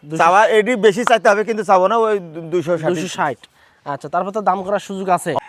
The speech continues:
Speaker 1: সুপ্রিয় দর্শক বন্ধুরা, আসসালামু আলাইকুম। সবাইকে অনেক অনেক প্রীতি এবং শুভেচ্ছা জানাচ্ছি মুংলি গ্রাম থেকে। এই গ্রামটি রাজশাহী জেলার চারঘাট উপজেলায় অবস্থিত। এই গ্রামের এবং রাজশাহী সিটি হাটের আমাদের নিয়মিত ব্যবসায়ী,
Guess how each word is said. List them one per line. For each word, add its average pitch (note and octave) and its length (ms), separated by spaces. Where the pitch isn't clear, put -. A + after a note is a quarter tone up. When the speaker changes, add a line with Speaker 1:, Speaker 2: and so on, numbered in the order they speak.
Speaker 1:
সুপ্রিয় G3 320
দর্শক G3+ 200
বন্ধুরা, G#3 260
আসসালামু F3+ 360
আলাইকুম। D#3 420
সবাইকে G3+ 480
অনেক A3 140
অনেক G#3+ 180
প্রীতি A3 200
এবং G#3 120
শুভেচ্ছা G#3 260
জানাচ্ছি G3+ 380
মুংলি A#3+ 300
গ্রাম F3+ 240
থেকে। A#2+ 240
এই E3+ 80
গ্রামটি A3+ 360
রাজশাহী G#3+ 400
জেলার G#3+ 280
চারঘাট G3+ 420
উপজেলায় G3 380
অবস্থিত। F#3+ 400
এই G3 260
গ্রামের F#3+ 380
এবং F#3 240
রাজশাহী G#3+ 360
সিটি G#3+ 280
হাটের F3 240
আমাদের E3+ 260
নিয়মিত F#3+ 360
ব্যবসায়ী, G3 400